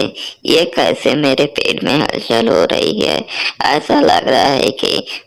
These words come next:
मुझे बहुत जोर से भूख लगी है। चलो देखती हूँ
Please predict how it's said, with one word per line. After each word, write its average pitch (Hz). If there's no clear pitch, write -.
मुझे 156
बहुत 107
जोर -
से -
भूख -
लगी 85
है। 90
चलो 233
देखती -
हूँ 151